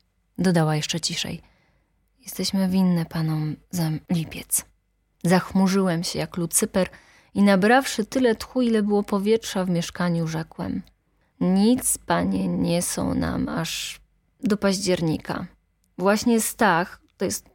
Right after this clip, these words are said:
pan Wokulski, pisze mi, że to istotny rozbój brać trzysta rubli za trzy pokoje na tej ulicy.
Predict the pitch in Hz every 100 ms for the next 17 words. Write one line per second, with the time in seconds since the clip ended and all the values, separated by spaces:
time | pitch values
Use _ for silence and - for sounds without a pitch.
0 | _ _ _ - 190 196 208 - 262 208
1 | - - - 240 262 - 185 180 180 -
2 | - _ _ _ 214 208 214 220 - -
3 | 247 254 254 - 233 214 196 202 208 208
4 | 190 185 170 170 175 - - - - 233
5 | 233 - 196 180 180 170 190 180 165 -
6 | - - 160 - 160 156 156 - 165 -
7 | 190 180 - - -